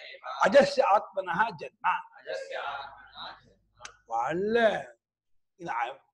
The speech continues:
Speaker 2: ಚೇಂಜ್ ಮಾಡಕ್ ಆಗದೆ ಇರುವಂತ ಒಂದು statement ಕೊಟ್ಬಿಡು, ಬದಲಾವಣೆ ಮಾಡಕ್ಕೆ ಆಗ್ಬಾರ್ದು. ಅಥ ಎರಡನೇ ಅರ್ಥ, ಮೊದಲು ಪಂಚಮಿ ವಿಭಕ್ತಿ ಬಿಟ್ಟು ಸತ್ತಿನಿಂದ ಮಾಡಿದ್ರು, ಇವಾಗ ಸತ್ತಿಗೆ ನಿಮಿತ್ತ ಕಾರಣ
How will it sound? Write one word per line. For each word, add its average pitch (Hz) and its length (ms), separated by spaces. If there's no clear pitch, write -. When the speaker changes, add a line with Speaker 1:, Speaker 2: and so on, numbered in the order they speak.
Speaker 2:
ಚೇಂಜ್ 269 300
ಮಾಡಕ್ 269 280
ಆಗದೆ 240 320
ಇರುವಂತ 247 300
ಒಂದು 226 220
statement 214 360
ಕೊಟ್ಬಿಡು, - 340
ಬದಲಾವಣೆ 165 440
ಮಾಡಕ್ಕೆ 220 300
ಆಗ್ಬಾರ್ದು. 185 580
ಅಥ 202 160
ಎರಡನೇ 240 300
ಅರ್ಥ, 233 200
ಮೊದಲು 240 260
ಪಂಚಮಿ 262 420
ವಿಭಕ್ತಿ 247 280
ಬಿಟ್ಟು 254 380
ಸತ್ತಿನಿಂದ 254 720
ಮಾಡಿದ್ರು, 180 460
ಇವಾಗ 220 120
ಸತ್ತಿಗೆ 247 720
ನಿಮಿತ್ತ 254 280
ಕಾರಣ 254 240